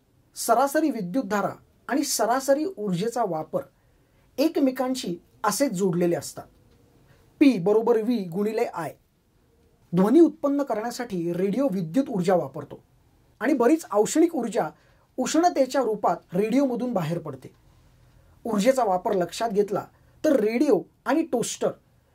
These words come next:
यासारख्या साधनांना स्पष्टपणे रोधक म्हणता येईल. आपण त्या साधनांचा रोध विद्युतधारा गुणिले रोध किंवा व्ही बरोबर आय गुणिले आर असा शोधू शकतो. यावरून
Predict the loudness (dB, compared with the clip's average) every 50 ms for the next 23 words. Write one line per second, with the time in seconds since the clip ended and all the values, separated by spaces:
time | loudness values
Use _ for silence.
0 | _ -2 0 0 2 2 0 0 -2 -2 -2 -2 -4 -4 -4 -2 -4 -2 -2 -4
1 | -4 -6 -8 -8 -8 -10 -10 -12 _ _ _ _ _ -10 -8 -4 -2 -2 -2 -2
2 | -4 -6 -4 -4 -2 -2 -2 -2 -2 0 0 0 2 6 4 4 4 2 -2 -4
3 | -4 -4 -6 -8 -8 -10 -14 -18 _ _ _ _ _ _ _ _ _ _ _ _
4 | _ _ _ _ _ _ _ _ -4 -4 -2 0 -2 0 2 0 0 0 0 0
5 | 0 0 -2 -2 -4 -6 -8 -8 -6 -6 -6 -6 -8 _ _ _ _ _ _ _
6 | _ _ _ -10 -6 -2 2 4 6 6 6 4 0 -2 -2 -4 -4 -2 0 -2
7 | -2 0 0 -2 0 0 0 0 -2 -4 -4 -4 -2 -2 -4 -4 -6 _ _ _
8 | -4 -2 2 2 2 2 2 0 -2 -2 0 2 4 4 2 2 0 2 2 2
9 | 4 4 4 4 4 4 2 2 0 -2 -2 0 0 0 0 -4 _ _ _ -6
10 | -2 2 2 4 4 2 0 0 2 2 2 2 0 -6 _ -8 -6 -2 0 0
11 | 0 0 0 0 0 -2 -4 -6 -10 -12 _ -20 -20 -20 _ _ _ _ _ _
12 | _ _ _ _ _ _ _ _ _ _ _ _ _ _ 2 4 4 6 6 4
13 | 4 2 0